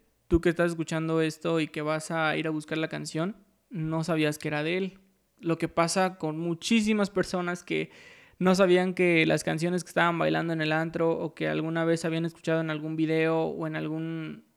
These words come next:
en algún supermercado, donde quieran, la radio, sabían que era de este artista. Pero bueno,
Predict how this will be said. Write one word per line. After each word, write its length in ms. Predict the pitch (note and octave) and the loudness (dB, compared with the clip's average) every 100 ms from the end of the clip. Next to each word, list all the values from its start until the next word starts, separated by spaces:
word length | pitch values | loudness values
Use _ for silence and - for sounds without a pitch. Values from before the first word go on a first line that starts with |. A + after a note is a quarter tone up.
| - | -14
en 140 | D#3+ | -10
algún 720 | D#3 D#3 D#3+ E3 E3 D#3+ D3+ | -8 -6 -6 -6 -4 -6 -8
supermercado, 600 | D3+ D3+ D3+ D3+ D#3+ E3 | -8 -8 -6 -4 2 4
donde 200 | F3 E3+ | 4 2
quieran, 260 | D#3+ F3 E3 | 0 0 2
la 80 | D#3 | 0
radio, 400 | D#3+ E3 F#3+ A3+ - - _ _ | 0 2 0 -2 -10 -20 _ _
sabían 460 | - E3+ D#3 D#3 D#3 | -2 2 4 2 2
que 100 | D#3+ | 2
era 200 | D#3 D#3 | 2 2
de 220 | D#3 D3+ | 0 0
este 180 | D3+ - | 0 2
artista. 560 | D3+ D#3+ E3+ - F3 - _ _ _ _ _ _ | 0 0 -6 -6 -14 -18 _ _ _ _ _ _
Pero 220 | D#3+ D#3+ | -2 2
bueno, 280 | D#3 D3+ D#3 | 2 0 -6